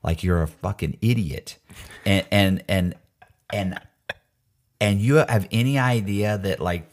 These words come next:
that, that have any, <laughs> that you,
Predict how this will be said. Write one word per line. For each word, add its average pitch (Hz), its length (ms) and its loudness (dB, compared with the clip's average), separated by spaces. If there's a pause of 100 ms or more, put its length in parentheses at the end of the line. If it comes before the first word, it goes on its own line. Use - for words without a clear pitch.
(140)
that, 85 340 -2
that 87 320 -4
have 90 260 0
any, 113 160 6 (300)
<laughs> - 300 -14
that 107 120 8
you, 98 320 2